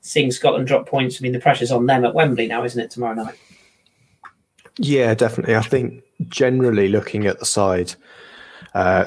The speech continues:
Speaker 2: the Czech side as well, Scotland had their chances against there. The, the nil on their side, um, they were very much, um, Scotland and Hove Albion,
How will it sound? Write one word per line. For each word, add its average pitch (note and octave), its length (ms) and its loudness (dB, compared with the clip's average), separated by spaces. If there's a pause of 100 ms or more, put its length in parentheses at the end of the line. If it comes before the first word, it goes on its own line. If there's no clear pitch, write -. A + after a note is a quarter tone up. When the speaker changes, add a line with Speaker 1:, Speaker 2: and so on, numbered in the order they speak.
Speaker 2:
the A#2 100 -6
Czech - 280 -2
side F#2+ 320 2
as F#2 160 -6
well, F#2+ 380 0 (1040)
Scotland C#3+ 540 2
had A#2 160 0
their A2+ 120 4
chances G#2+ 480 0
against F#2+ 360 -2
there. G2 180 2
The, G2+ 680 2
the A#2+ 200 2
nil A#2 520 2 (280)
on G#2 180 2
their G#2 200 4
side, G#2+ 480 2
um, F#2+ 600 0 (400)
they G#2+ 160 2
were G#2+ 140 2
very G#2+ 420 2
much, G#2+ 520 -2 (120)
um, G2+ 480 0
Scotland - 640 -2
and G#2+ 100 2
Hove A2+ 260 2
Albion, B2+ 440 2